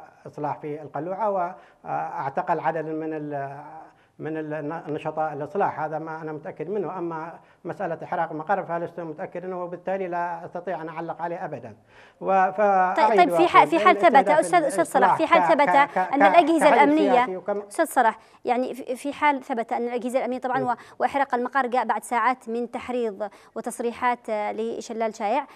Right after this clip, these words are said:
Speaker 2: حول
Speaker 1: مم.
Speaker 2: استهداف حزب الإصلاح كجهة إرهابية، آه، إذا ثبت ف-، فعلًا ولم نسمع تعليق طبعًا الأجهزة الأمنية تنفي ذلك، آه، وشهود العين تتحدث عن مجاميع، يعني،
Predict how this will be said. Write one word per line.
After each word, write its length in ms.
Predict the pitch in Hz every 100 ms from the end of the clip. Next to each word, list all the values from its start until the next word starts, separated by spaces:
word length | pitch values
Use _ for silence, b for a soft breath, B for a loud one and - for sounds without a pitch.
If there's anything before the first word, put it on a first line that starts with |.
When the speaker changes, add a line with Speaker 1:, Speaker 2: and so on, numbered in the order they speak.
| B -
Speaker 2:
حول 240 | - 254
Speaker 1:
مم. 60 | 233
Speaker 2:
استهداف 420 | - 233 254 233
حزب 180 | 233 208
الإصلاح 400 | 220 - 240 -
كجهة 340 | 233 208 240
إرهابية، 640 | - 220 220 208 220 196 B B B B -
آه، 20 |
إذا 360 | 233 233 277 294
ثبت 380 | 349 302 302 185
ف-، 420 | 180 - - 254
فعلًا 320 | 302 240 226
ولم 280 | 226 262 269
نسمع 280 | 269 - 220
تعليق 300 | 233 262 262
طبعًا 180 | 240
الأجهزة 360 | 220 226 220 233
الأمنية 260 | 233 247 247
تنفي 420 | 294 262 - 220
ذلك، 380 | 226 202 196 B B B -
آه، 340 | 226 220 220 214 b _
وشهود 1040 | 233 240 240 233 - 208 233 - 247 254
العين 220 | 233 226 233
تتحدث 440 | - 240 226 226
عن 320 | 220 240 247 - 226 220 -
مجاميع، 640 | 220 226 214 226 262 269 240 220 -
يعني، 560 | 220 214 202 220 220